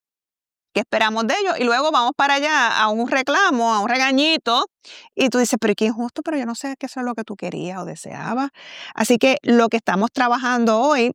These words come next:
se aplica a nuestra vida personal para crear nuevas destrezas, nuevos hábitos,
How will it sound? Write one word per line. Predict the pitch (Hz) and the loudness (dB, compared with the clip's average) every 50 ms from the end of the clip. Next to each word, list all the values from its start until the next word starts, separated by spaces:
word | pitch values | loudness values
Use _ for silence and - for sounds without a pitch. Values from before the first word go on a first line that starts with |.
| _ _ | _ _
se | - - 226 | -2 0 0
aplica | 196 - - 185 185 - - 196 - | 0 2 2 0 0 2 0 -2 0
a | - 220 | 0 0
nuestra | 214 202 - - 202 180 | 0 0 0 0 -2 0
vida | 185 202 240 254 | 2 2 0 0
personal | - - 208 190 - - 180 180 175 196 370 453 _ - - - - _ _ | 0 0 -2 -2 0 -2 0 2 2 2 2 0 _ -10 -20 -20 -20 _ _
para | - 220 214 | 0 0 0
crear | 220 220 208 196 190 | 2 2 2 2 2
nuevas | 196 190 185 185 180 180 190 | 2 2 2 2 2 2 0
destrezas, | 185 - - 269 277 277 285 - - 254 226 | -4 -2 0 2 2 2 0 0 -2 -2 0
nuevos | 220 185 180 180 190 226 | 0 2 2 2 2 2
hábitos, | 233 233 214 202 185 - 220 | 2 2 2 0 2 0 -2